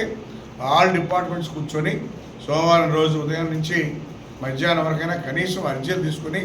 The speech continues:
వాళ్ళ సమస్యలు పరిష్కారం చేయాలి. ఎందుకు రావడం లేదంటే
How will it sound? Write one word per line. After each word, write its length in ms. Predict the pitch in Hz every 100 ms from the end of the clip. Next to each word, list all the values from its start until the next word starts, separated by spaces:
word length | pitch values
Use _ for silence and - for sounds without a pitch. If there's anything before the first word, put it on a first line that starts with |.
| - - - - -
వాళ్ళ 160 | 139 151 139 139
సమస్యలు 380 | 175 - 208 -
పరిష్కారం 420 | 139 - 185 151 -
చేయాలి. 320 | 127 147 - - - - - - - 131
ఎందుకు 200 | 170 196 185
రావడం 260 | 170 190 185
లేదంటే 400 | 170 156 143 185